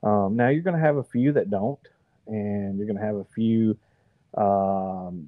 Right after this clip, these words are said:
that go in their homes and hear that, and you've gotta battle that. And, um, you just hope that you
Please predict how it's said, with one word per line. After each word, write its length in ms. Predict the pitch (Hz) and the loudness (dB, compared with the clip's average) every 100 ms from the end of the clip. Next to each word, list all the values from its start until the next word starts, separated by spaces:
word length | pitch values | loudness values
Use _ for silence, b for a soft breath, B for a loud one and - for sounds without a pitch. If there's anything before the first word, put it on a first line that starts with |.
| - | -6
that 300 | 107 104 - | -2 -2 -2
go 240 | 104 113 110 | 0 2 2
in 100 | 104 | 2
their 140 | 101 | -2
homes 520 | - 104 107 117 110 | 0 2 2 2 0
and 120 | 98 98 | -4 -4
hear 260 | 101 107 | -2 -2
that, 340 | 107 120 139 - _ _ _ _ _ _ _ - | 0 -2 -2 -8 _ _ _ _ _ _ _ -10
and 280 | 107 101 101 | -6 -2 -2
you've 160 | 110 120 | 0 2
gotta 200 | 127 120 | 4 4
battle 380 | 123 131 107 92 | 4 4 2 -2
that. 300 | 92 95 95 | -8 -10 -12
And, 480 | 101 98 196 196 95 b b b b _ - | -12 -10 -8 -10 -12 b b b b _ -4
um, 380 | 104 98 95 | -2 -2 -4
you 100 | 104 | -8
just 180 | 107 101 | -10 -2
hope 280 | 117 117 104 | 2 2 4
that 260 | 107 101 - | 0 0 -4
you 160 | 107 | -4